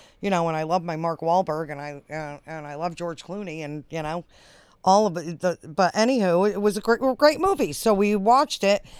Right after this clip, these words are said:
Now we go, and we go to Martha's Vineyard. Now we do whatever, blah, blah, blah, waiting to get back on.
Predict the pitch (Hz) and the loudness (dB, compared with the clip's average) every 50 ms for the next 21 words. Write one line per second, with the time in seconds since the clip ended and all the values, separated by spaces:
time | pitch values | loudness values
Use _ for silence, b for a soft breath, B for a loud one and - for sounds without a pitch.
0 | B B B 196 220 226 220 220 214 202 156 233 254 285 285 269 262 262 269 262 | B B B 2 4 4 4 4 2 0 4 4 6 6 6 4 4 2 2 0
1 | 233 190 196 196 185 220 220 214 214 214 214 208 196 208 196 151 160 240 262 262 | 0 0 -2 0 2 0 0 0 -2 -4 -4 -4 -4 -8 -10 -6 -2 -2 -2 0
2 | 254 226 214 214 214 190 208 185 185 196 190 175 196 190 208 196 202 202 202 180 | -2 -4 -4 -4 -4 -6 -6 -6 -6 -8 -8 -8 -6 -6 -4 -2 -2 -4 -4 -2
3 | 190 202 196 180 175 156 220 247 247 226 214 208 208 208 190 214 180 - 190 - | -2 -2 -2 -2 -2 0 2 2 4 2 0 0 -2 -2 -4 -6 -8 -8 -8 -4
4 | - 202 - - _ 208 196 185 185 - 226 254 269 233 220 214 214 | -4 -4 -4 -2 _ 0 0 0 0 -2 -4 -2 -2 -2 -2 -4 -6